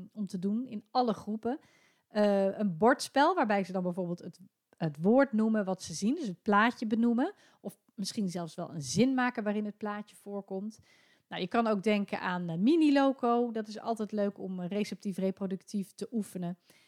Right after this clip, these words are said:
En ook met de flitskaartjes van, eh, Christmas kun je heel veel, eh, verschillende werkvormen doen. Denk bijvoorbeeld aan Find Your Match.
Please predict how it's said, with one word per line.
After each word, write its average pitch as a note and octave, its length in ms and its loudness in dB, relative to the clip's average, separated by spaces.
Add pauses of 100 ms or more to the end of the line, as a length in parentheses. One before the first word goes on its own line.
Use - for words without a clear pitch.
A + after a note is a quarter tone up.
(140)
En G#3+ 180 -4
ook A#3+ 120 -2
met G#3 140 -4
de F#3+ 60 -10
flitskaartjes A#3+ 920 0
van, G3 340 -4
eh, F#3 160 -8 (100)
Christmas F#3 460 -4
kun F#3+ 180 -8
je F3+ 80 -4
heel F3+ 320 -4
veel, E3+ 400 -6
eh, D#3+ 100 -16 (140)
verschillende E3 400 -10
werkvormen E3 600 -6
doen. D#3+ 320 -12
Denk G#3 200 -2
bijvoorbeeld G3+ 400 -6
aan F#3+ 160 -6
Find G#3 400 -4
Your F3+ 200 -4
Match. F#3+ 480 -4